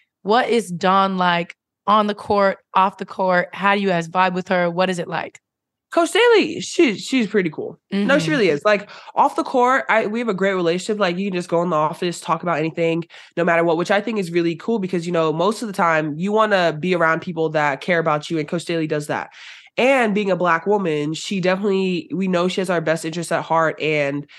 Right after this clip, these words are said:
Speaker 2: she likes to see us succeed. You know, she's gonna help us in any way she can off the court.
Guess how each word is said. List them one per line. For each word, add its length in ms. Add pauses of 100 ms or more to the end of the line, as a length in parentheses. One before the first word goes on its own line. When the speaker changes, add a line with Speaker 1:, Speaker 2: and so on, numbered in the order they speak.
(240)
Speaker 2:
she 180
likes 260
to 60
see 160
us 80
succeed. 520
You 120
know, 280
she's 280
gonna 120
help 220
us 120
in 60
any 140
way 120
she 120
can 240
off 160
the 80
court. 540